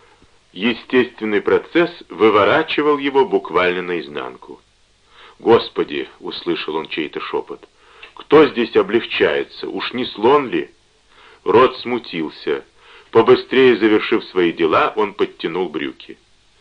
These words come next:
Он очень ослаб и, улёгшись на плащ-палатку, укрылся одеялом. «Почему это должно было начаться сейчас?» —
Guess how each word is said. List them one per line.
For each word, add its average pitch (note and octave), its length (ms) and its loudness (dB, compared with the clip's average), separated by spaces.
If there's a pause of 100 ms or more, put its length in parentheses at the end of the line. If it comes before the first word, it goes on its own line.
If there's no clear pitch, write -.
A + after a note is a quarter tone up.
(420)
Он A#2 220 6
очень C3 380 4
ослаб B2 580 -2 (240)
и, F#2+ 100 -6
улёгшись F#2+ 640 0
на F2+ 140 -4
плащ-палатку, F2+ 920 -4
укрылся F2 540 -6
одеялом. C2+ 520 -6 (1400)
«Почему F2 560 -6
это D3+ 180 -8
должно C3 380 -4
было B2 200 0
начаться A#2 640 -8
сейчас?» — - 560 -8